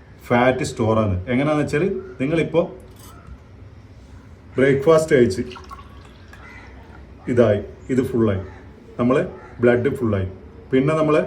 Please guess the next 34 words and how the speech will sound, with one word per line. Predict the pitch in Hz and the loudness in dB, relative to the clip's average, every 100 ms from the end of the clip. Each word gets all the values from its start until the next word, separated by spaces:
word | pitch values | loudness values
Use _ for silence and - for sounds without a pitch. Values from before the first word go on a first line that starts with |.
| - 120 | -2 4
ലിവർ | 120 131 135 127 | 6 6 2 0
ഫുള്ളായി, | 113 101 92 - - - - - - - - - - - - - - - - - - - | 0 0 -2 -8 -20 -20 -20 -20 -20 -20 -20 -20 -20 -20 -20 -20 -20 -20 -20 -20 -20 -2
പിന്നെ | 131 143 151 | 0 2 2
നമ്മളെ | 143 160 190 - 123 | 2 2 0 -6 0
മസിൽ | 127 - 131 139 | 0 2 -2 -2
ഫുള്ളായി. | 123 101 95 - - - - - - 151 | -2 -2 -4 -10 -18 -20 -20 -20 0 2
ഇനിയിപ്പോൾ | 170 185 190 196 185 | 4 4 4 2 0
എൻ്റെ | 165 160 165 | 0 4 4
ഇതിൽ | 160 151 | 4 2
എക്സ്ട്രാ | 127 - 147 139 | 2 0 0 2
ഉണ്ട്, | 107 90 - - 147 | 0 -4 -12 -4 4
ആ | 160 | 6
എക്സ്ട്രാ | 151 - 180 185 | 4 4 4 6
വരുന്നത്, | 165 156 160 147 | 6 4 0 0
ഇതിന് | 160 160 143 | 0 0 0
മൂന്നും | 143 151 147 | 0 0 0
കൂടി | 143 127 | 2 2
എക്സ്ട്രാ | 113 147 143 | 2 0 2
വരുന്നത് | 127 139 185 - | 2 0 -4 -8
നമ്മൾ | 120 127 131 127 | -2 0 2 4
എവിടത്തേക്ക് | 127 123 139 139 | 2 2 0 0
പോയി | 143 127 | 0 0
സ്റ്റോർ | 135 127 | 2 2
ചെയ്യും? | 127 123 123 - - - - - - 120 | 2 -2 -4 -10 -18 -20 -20 -20 -12 -2
അഡിപ്പോസ് | 123 123 143 143 - - | 0 2 2 2 -2 -4
ടിഷ്യൂ | 135 123 131 | -4 0 2
എന്ന് | 131 | 4
പറയുന്നത് | 127 127 | 4 4
നമ്മളെ | 123 117 | 4 2
മസ്-, | 113 - 123 123 - - | 0 -4 -4 -4 -6 0
ഫാറ്റിൻ്റെ | 123 127 123 139 113 | 2 4 2 0 0
ടിഷ്യൂലേക്ക് | 131 110 120 120 123 | 0 2 2 2 -2
സ്റ്റോർ | - 113 101 | -4 -2 0
ചെയ്യും, | 92 | -2